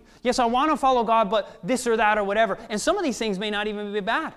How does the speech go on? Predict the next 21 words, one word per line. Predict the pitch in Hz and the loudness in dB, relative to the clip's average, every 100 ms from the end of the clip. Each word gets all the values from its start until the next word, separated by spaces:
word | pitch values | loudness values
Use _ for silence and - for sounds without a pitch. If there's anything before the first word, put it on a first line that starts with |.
| - - | -20 -8
Education | 233 233 269 262 254 | -6 -4 -6 -6 -6
in | 233 | -6
itself | 226 - 269 339 269 | -6 0 0 2 -2
is | 175 | -4
not | 190 175 | -4 -2
bad, | 180 170 - - | -2 -2 -6 -10
but | 185 | -8
when | 185 | -6
we | 180 | -8
put | 170 240 240 | -8 -10 -8
these | 208 - | -10 -8
things | 185 151 | -10 -10
first, | - 196 160 104 - - - - - - _ | -10 -8 -8 -10 -12 -12 -10 -12 -12 -18 _
that's | 143 - | -16 -12
when | 190 | -12
they | 175 | -10
become | 160 151 147 135 | -12 -14 -14 -12
an | |
idol | 120 117 117 | -12 -14 -18
to | - 104 | -20 -20
us. | 82 - - - - | -20 -20 -18 -16 -18